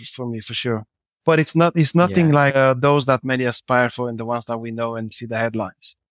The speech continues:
Speaker 1: I've got a good
Speaker 2: Yeah.
Speaker 1: feeling that what we're building now in my current startup has the potential to go very big, but that's a different topic.
Speaker 2: Let's talk about what you're building today.
Speaker 1: Sure. So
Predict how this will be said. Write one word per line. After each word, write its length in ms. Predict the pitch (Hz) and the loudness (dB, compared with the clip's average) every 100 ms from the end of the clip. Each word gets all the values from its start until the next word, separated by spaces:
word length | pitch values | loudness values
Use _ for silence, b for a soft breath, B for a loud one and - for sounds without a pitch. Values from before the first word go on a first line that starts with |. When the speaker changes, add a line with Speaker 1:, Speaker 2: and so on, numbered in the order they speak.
| _ _ _ _ - | _ _ _ _ 0
Speaker 1:
I've 180 | 143 - | 0 2
got 160 | 175 | 2
a 60 | 180 | 2
good 340 | 131 170 - | 2 2 2
Speaker 2:
Yeah. 60 | - | 2
Speaker 1:
feeling 320 | 160 151 135 | 4 6 4
that 200 | 123 120 | 4 2
what 200 | 123 131 | 2 0
we're 100 | 127 | 0
building 460 | 120 135 131 123 120 | 2 2 2 2 2
now 280 | 127 120 110 | 2 2 0
in 100 | 113 | -2
my 120 | 110 | -6
current 300 | - 120 113 | -4 -4 -4
startup 400 | - 113 107 101 _ _ _ _ _ _ - | -6 -6 -8 -12 _ _ _ _ _ _ -4
has 220 | 135 123 | -2 -2
the 80 | 123 | -4
potential 460 | 120 - 120 - - | -8 -2 -2 -2 -6
to 80 | 110 | -6
go 160 | 117 | -2
very 200 | 113 110 | 0 0
big, 200 | 104 104 - - | -2 -6 -10 -12
but 140 | 110 _ _ _ | -14 _ _ _
that's 180 | 139 - | -4 0
a 40 | |
different 280 | 131 - 120 | 0 -2 -4
topic. 240 | 123 - - | -6 -10 -8
Speaker 2:
Let's 120 | 147 | -6
talk 280 | - 151 170 | 0 0 2
about 260 | 156 117 95 | 2 2 0
what 200 | 113 - | -4 0
you're 120 | 113 | 2
building 280 | 101 98 101 | 2 0 -2
today. 360 | - 98 92 - _ _ _ _ _ _ _ - | -2 -4 -4 -8 _ _ _ _ _ _ _ -8
Speaker 1:
Sure. 320 | - 151 117 - _ | 0 2 0 -4 _
So 500 | - - 139 139 139 | -8 0 2 2 0